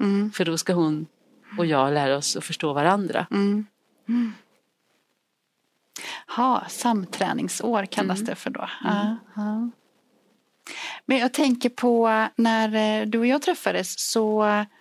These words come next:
Speaker 1: eh, s-, så var jag ju lite ledsagare ibland. Det
Speaker 2: Mm.
Speaker 1: blev det ju så när vi skulle gå ut och gå och sådär. Och då
Speaker 2: Mm.
Speaker 1: håller du min, antingen, eh, min armbåge eller,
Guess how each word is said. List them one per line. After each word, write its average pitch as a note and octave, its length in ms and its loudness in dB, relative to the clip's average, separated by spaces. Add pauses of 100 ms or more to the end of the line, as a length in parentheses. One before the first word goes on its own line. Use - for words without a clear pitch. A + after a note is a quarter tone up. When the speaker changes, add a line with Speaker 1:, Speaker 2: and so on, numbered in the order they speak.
(540)
Speaker 1:
eh, G#3 840 -2
s-, - 540 -10
så A3+ 300 -2
var G#3+ 200 2
jag F#3+ 220 2
ju E3+ 60 0
lite F3 440 -2
ledsagare F3+ 640 0
ibland. F3 320 0
Det F3+ 60 -2
Speaker 2:
Mm. F#3 160 4
Speaker 1:
blev B3 180 2
det A3+ 60 2
ju D#4+ 60 2
så - 160 0
när F#3+ 120 0
vi F3 80 -2
skulle F3 240 -2
gå E3+ 120 -2
ut E3+ 140 -6
och F3+ 60 -2
gå - 100 -4
och F3+ 140 -4
sådär. E3+ 220 0
Och F#3 60 -2
då G#3 80 2
Speaker 2:
Mm. G#3 120 0
Speaker 1:
håller F#3+ 280 0
du F#3 60 -2
min, F3 240 0
antingen, G#3+ 600 0
eh, A3 100 2
min G#3+ 180 0
armbåge F3+ 760 0
eller, F3+ 480 0